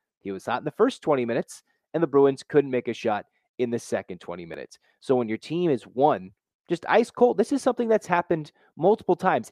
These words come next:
Eight minutes, I believe, what, against S C the first time? This time, they just couldn't make a shot, shooting under thirty percent for that entirety of the second half.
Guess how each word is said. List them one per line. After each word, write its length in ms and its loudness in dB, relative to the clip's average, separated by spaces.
Eight 220 -4
minutes, 320 2
I 80 4
believe, 320 -6
what, 160 -4
against 320 -8
S 140 -2
C 100 -6
the 80 -10
first 320 -4
time? 260 0
This 180 0
time, 220 2
they 100 0
just 200 -10
couldn't 180 2
make 180 -4
a 60 -8
shot, 340 -2
shooting 360 -6
under 280 0
thirty 540 2
percent 540 -4
for 100 0
that 160 2
entirety 560 -2
of 60 -8
the 60 -12
second 360 -10
half. 260 -14